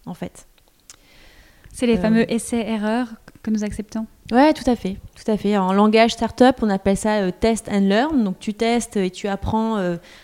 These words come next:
Speaker 1: euh, si ça marche, si ça marche pas. Si ça marche pas, c'est pas grave. Donc, on relativise et puis on essaye, euh, une autre méthode. Donc, ça, oui, aussi, ça apprend à relativiser sur la notion d'échec.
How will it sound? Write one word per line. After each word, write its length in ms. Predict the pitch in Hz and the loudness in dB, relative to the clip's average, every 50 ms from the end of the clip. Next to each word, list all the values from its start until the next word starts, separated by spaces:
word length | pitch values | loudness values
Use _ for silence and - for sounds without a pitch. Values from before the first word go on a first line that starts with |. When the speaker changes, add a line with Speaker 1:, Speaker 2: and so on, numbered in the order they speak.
| - _ - | -20 _ -16
Speaker 1:
euh, 80 | 160 175 | -14 -14
si 180 | 170 - - 190 | -14 -16 -16 -12
ça 180 | - - 196 185 | -8 -6 -4 -2
marche, 260 | 190 202 208 - - | -2 -2 -2 -4 -6
si 60 | - | -10
ça 100 | - 180 | -10 -8
marche 220 | 175 170 - - | -8 -8 -8 -8
pas. 260 | - - 240 262 277 262 | -6 -4 -2 -2 -2 -2
Si 80 | - | -4
ça 100 | - 220 | -4 -2
marche 220 | 202 196 190 - - | -2 -2 -4 -4 -6
pas, 160 | - 180 180 | -6 -6 -8
c'est 180 | - - 208 196 | -6 -6 -8 -6
pas 180 | 202 185 185 | -6 -6 -8
grave. 280 | 180 180 196 214 254 247 | -6 -6 -4 -4 -2 -2
Donc, 200 | 233 196 185 - | -2 -4 -4 -6
on 80 | 190 185 | -6 -4
relativise 640 | 175 185 185 180 175 - - - 165 170 220 247 240 | -2 -2 -2 -2 -4 -8 -12 -12 -8 -6 -4 -4 -4
et 80 | 214 | -4
puis 140 | 202 - - | -6 -8 -10
on 80 | 190 185 | -8 -6
essaye, 440 | 180 185 - - 202 196 208 202 185 | -6 -6 -6 -6 -8 -6 -6 -6 -6
euh, 180 | 170 170 170 170 - - - - - - _ - - | -6 -8 -10 -12 -16 -20 -20 -20 -20 -20 _ -12 -8
une 100 | 190 185 | -4 -4
autre 220 | 190 185 - - 196 | -4 -4 -4 -4 -4
méthode. 320 | 196 208 202 262 269 240 | -4 -2 -2 -2 -2 -2
Donc, 160 | 196 185 165 | -4 -8 -10
ça, 200 | - - 202 190 | -8 -6 -6 -4
oui, 140 | 190 208 220 | -4 -4 -4
aussi, 280 | 214 202 202 - - 240 | -4 -6 -6 -8 -10 -10
ça 360 | - - 185 180 180 175 170 170 170 - - - - - - - - _ _ _ - | -8 -6 -6 -6 -6 -8 -10 -12 -14 -18 -20 -20 -20 -20 -20 -20 -20 _ _ _ -4
apprend 260 | 190 190 - 240 233 | -4 -2 -2 -2 -2
à 80 | 214 208 | -2 0
relativiser 760 | 190 226 233 220 214 214 - - 214 202 214 208 214 254 269 | 2 2 2 2 0 -2 -6 -8 -6 -4 -4 -2 -2 -2 -4
sur 240 | - - - 233 220 | -4 -6 -8 -6 -4
la 100 | 214 202 | -4 -2
notion 340 | 196 196 202 202 - 233 233 | -2 -2 -2 -4 -4 -6 -4
d'échec. 540 | 220 214 202 - 196 170 - - - - | -4 -4 -6 -6 -8 -10 -12 -14 -20 -20